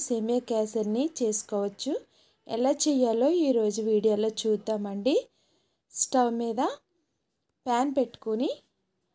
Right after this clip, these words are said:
దీనిలో టూ త్రీ స్పూన్స్ నెయ్యిని వేసి వేడి చేసుకుందామండి. ఈ వేడైన నెయ్యిలో పది పదిహేను జీడిపప్పులను వేసుకుని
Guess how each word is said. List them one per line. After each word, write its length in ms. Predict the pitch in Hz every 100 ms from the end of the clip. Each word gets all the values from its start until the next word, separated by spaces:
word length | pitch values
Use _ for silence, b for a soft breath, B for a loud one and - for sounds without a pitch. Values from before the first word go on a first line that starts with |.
| _ _ _ _ _ _
దీనిలో 460 | 208 240 226 220 294 508 _ _ _ _ _ _ _ _ _ _ _ _ _ _ _ _ _ _ _ _ _ _ _ 262
టూ 80 | 254 240
త్రీ 120 | 220 226 -
స్పూన్స్ 400 | 233 240 254 320 403 302
నెయ్యిని 340 | 226 226 233 226
వేసి 320 | 220 220 320 480 302
వేడి 260 | 233 220 220
చేసుకుందామండి. 840 | 208 - 214 202 202 202 208 294 571 - _ _ _ _ _ _ _ _ _ _ _ _ _ _ _ _ _ _ _ _ -
ఈ 120 | 269 262
వేడైన 400 | 214 202 240 240 226
నెయ్యిలో 320 | 208 214 311 571 - _ _ _ _ _ _
పది 220 | 240 220 262 247
పదిహేను 440 | 214 208 220 233 214
జీడిపప్పులను 600 | 220 220 240 233 226 214 202
వేసుకుని 440 | 202 - 208